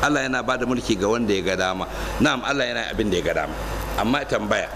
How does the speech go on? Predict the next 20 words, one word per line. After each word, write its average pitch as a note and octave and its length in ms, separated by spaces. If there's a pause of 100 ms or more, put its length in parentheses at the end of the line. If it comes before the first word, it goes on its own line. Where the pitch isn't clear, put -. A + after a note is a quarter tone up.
(1900)
Allah C#3 300
yana C3+ 240
yin B2+ 240
abin A#2 360
babu A#2 280
hikima? A#2 400 (1500)
Allah A#2+ 220
ma F2 160
hakimi A#2 320
ne. D2 80 (560)
Komai E3+ 320
da C#3 80
ya C3+ 120
bisa C3+ 220
hikima A2+ 380
ne. - 40 (440)
Allah D3+ 240
yana D3 320
yin C#3 160
wauta? C#3+ 360